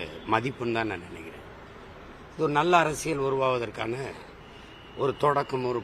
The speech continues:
பெரும் நம்பிக்கையுமா நான் பார்க்கிறேன். என்னதான் வந்து அதிகாரத்தை வச்சு எவ்வளவுதான் வேலை செஞ்சாலும் அது வந்து அதையும் தாண்டி நல்ல அரசியலை விரும்புகிற மக்கள்,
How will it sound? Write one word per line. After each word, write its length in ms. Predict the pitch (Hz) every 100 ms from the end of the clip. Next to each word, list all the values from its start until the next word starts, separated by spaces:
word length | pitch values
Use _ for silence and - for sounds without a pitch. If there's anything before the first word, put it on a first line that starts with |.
| -
பெரும் 280 | 127 123 117
நம்பிக்கையுமா 500 | 120 113 110 107 113
நான் 180 | 101 92
பார்க்கிறேன். 400 | 90 80 82 80 80 - - - - - - - - - - - - - - - - - - - - - - - - 107 120
என்னதான் 500 | 147 156 147 196 185
வந்து 240 | 156 160 160 143 127 127 - - - - - 110
அதிகாரத்தை 480 | 127 127 120 110 113 107
வச்சு 260 | - 120 131 - - - - - - - - - - - - - - - - - - - - - 104
எவ்வளவுதான் 440 | 117 120 135 143
வேலை 160 | 123 123 -
செஞ்சாலும் 460 | 113 101 101 117 131
அது 100 | 101 98
வந்து 220 | 98 110 98 85 - - - 104
அதையும் 340 | 117 143 147
தாண்டி 340 | 127 123 117 131 - - - -
நல்ல 160 | 117 120 123
அரசியலை 400 | 117 - 135 113 104
விரும்புகிற 400 | 113 113 101 95 92
மக்கள், 280 | - 113